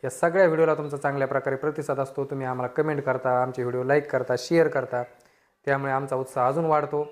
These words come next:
आणि आम्ही नवनवीन प्रकारचे तुमच्यासोबत व्हिडिओ घेऊन येण्याचा प्रयत्न करत असतो. बघा,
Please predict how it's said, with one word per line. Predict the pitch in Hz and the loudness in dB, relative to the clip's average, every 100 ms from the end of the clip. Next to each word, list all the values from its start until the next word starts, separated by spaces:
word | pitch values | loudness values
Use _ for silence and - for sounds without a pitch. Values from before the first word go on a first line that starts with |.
| - - _ - | -12 -20 _ -12
आणि | 131 | -8
आम्ही | 131 135 | -6 -4
नवनवीन | 139 165 170 175 | 0 2 2 0
प्रकारचे | 165 151 143 135 | 0 0 0 -4
तुमच्यासोबत | 139 139 135 - 135 - | -12 -8 -8 -6 -8 -6
व्हिडिओ | 131 131 | -4 -2
घेऊन | 127 127 | 2 2
येण्याचा | 123 123 120 | 2 0 -4
प्रयत्न | - 175 147 131 | 2 4 4 0
करत | 120 113 | -4 -4
असतो. | - 113 | -8 -8
बघा, | 110 | -6